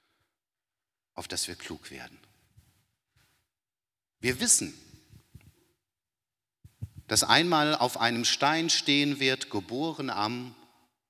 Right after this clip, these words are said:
und dann am Ende das Datum unseres Todes.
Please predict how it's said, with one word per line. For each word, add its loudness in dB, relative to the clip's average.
und -8
dann 0
am -8
Ende -4
das -8
Datum -6
unseres -6
Todes. -12